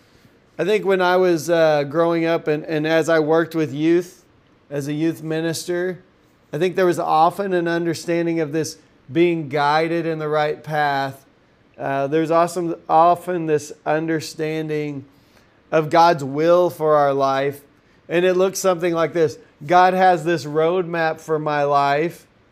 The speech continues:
And if I can just figure it out, then it's smooth sailing. If I can just figure out what is God's will for my life. And I had so many teens ask me that question, "What is God's will for my life?" And, and there was a lot of, uh, anxiety about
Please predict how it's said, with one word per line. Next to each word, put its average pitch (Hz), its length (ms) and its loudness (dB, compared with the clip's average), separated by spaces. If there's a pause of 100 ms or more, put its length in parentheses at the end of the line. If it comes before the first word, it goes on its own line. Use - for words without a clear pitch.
(680)
And 175 140 0
if 185 100 -2
I 208 120 2
can 214 140 0
just 190 200 0
figure 190 320 0
it 180 100 2
out, 180 360 0
then 175 200 -2
it's 165 160 -6
smooth 185 460 -2
sailing. 170 580 -2 (520)
If 143 60 -14
I 180 100 0
can 190 100 -2
just 185 180 -4
figure 185 280 2
out 175 260 4 (340)
what 180 220 6
is 220 160 8
God's 196 320 4
will 185 220 2
for 160 140 -8
my 151 160 -2
life. 139 260 -2
And 147 100 -4
I 151 60 -4
had 156 180 -6
so 175 380 -2
many 170 280 -2
teens 156 380 -6
ask 135 240 -4
me 139 80 -10
that 131 220 -8
question, 127 320 -10
"What 196 160 -4
is 196 120 -4
God's 180 300 0
will 160 220 0
for 147 160 -8
my 139 180 -4
life?" 123 380 -2 (960)
And, 165 300 -2
and 180 160 0
there 180 80 2
was 165 140 -4
a 170 40 0
lot 165 360 0
of, 147 360 -2
uh, 147 320 -8
anxiety 151 960 -2
about 143 460 0